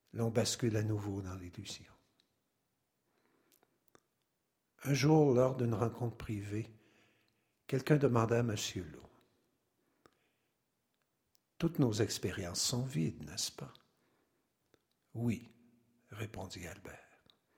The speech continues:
Donc, toute la vie est vide ? » poursuivit l'étudiant. « Oui », répondit à nouveau Albert. « Et la mort ? »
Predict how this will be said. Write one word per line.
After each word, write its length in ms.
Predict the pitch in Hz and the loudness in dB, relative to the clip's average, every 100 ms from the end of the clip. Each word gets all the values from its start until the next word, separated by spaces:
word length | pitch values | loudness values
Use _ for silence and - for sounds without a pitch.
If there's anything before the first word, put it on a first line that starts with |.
| - _ _ _ _ _ _ _ _ _ _ _ _ | -20 _ _ _ _ _ _ _ _ _ _ _ _
Donc, 600 | 107 120 127 113 - - - _ _ _ _ _ - | -8 -2 0 -2 -6 -18 -20 _ _ _ _ _ -6
toute 180 | 123 120 | -6 -2
la 140 | 104 | -2
vie 360 | 95 127 233 - | -2 0 2 0
est 100 | 90 | -6
vide ? » 480 | 82 85 - - - - _ _ _ _ _ _ - | -10 -12 -14 -18 -20 -20 _ _ _ _ _ _ -12
poursuivit 560 | - - 92 92 90 | -10 -8 -10 -10 -12
l'étudiant. « 480 | 90 87 - - - - - _ _ _ _ - _ _ _ _ _ _ - | -14 -14 -14 -14 -20 -20 -20 _ _ _ _ -20 _ _ _ _ _ _ -8
Oui », 320 | 113 120 - _ _ _ _ _ - | -4 -4 -8 _ _ _ _ _ -16
répondit 640 | 113 117 - 107 98 107 | -6 -4 -2 -2 -4 -4
à 80 | 98 | -4
nouveau 320 | 98 98 101 | -6 -8 -8
Albert. « 680 | 95 95 - - - _ - _ _ _ _ _ _ _ _ _ _ _ _ _ - _ _ | -8 -12 -14 -16 -20 _ -20 _ _ _ _ _ _ _ _ _ _ _ _ _ -20 _ _
Et 100 | - | -2
la 140 | 110 107 | 0 0
mort ? » 540 | 107 113 120 - - | 0 -4 -6 -10 -18